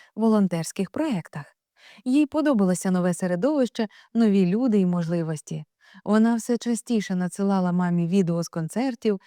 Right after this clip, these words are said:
виставок і навіть маленьких подорожей до інших міст.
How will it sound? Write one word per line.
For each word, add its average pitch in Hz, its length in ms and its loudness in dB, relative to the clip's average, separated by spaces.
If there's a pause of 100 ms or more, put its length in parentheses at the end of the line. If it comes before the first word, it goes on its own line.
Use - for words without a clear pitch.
(160)
виставок 208 640 0 (200)
і 262 120 0
навіть 339 380 2
маленьких 233 580 2
подорожей 180 600 0
до 190 120 2
інших 170 440 -2
міст. 160 280 -2